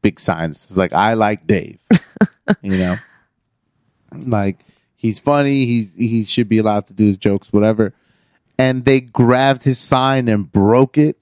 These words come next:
Speaker 2: <laughs>
Speaker 1: Like, they, first off, he's got, like, a big, it's a big wooden pole with, like, a poster board on it. You know, "I like Dave." It literally said, "I like Dave" on
Speaker 2: Uh-huh.
Speaker 1: one side. I don't know what it said on the other side. But the point is, a guy comes up, grabs his sign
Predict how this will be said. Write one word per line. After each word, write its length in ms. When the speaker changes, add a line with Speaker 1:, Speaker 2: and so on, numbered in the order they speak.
Speaker 2:
<laughs> 140
Speaker 1:
Like, 180
they, 140
first 340
off, 140
he's 140
got, 140
like, 100
a 80
big, 220
it's 140
a 40
big 240
wooden 240
pole 320
with, 140
like, 180
a 100
poster 400
board 260
on 160
it. 100
You 80
know, 80
"I 160
like 260
Dave." 240
It 140
literally 360
said, 220
"I 180
like 280
Dave" 420
on 180
Speaker 2:
Uh-huh. 180
Speaker 1:
one 100
side. 200
I 60
don't 80
know 80
what 80
it 60
said 160
on 100
the 100
other 100
side. 240
But 140
the 60
point 280
is, 300
a 80
guy 320
comes 320
up, 280
grabs 460
his 160
sign 520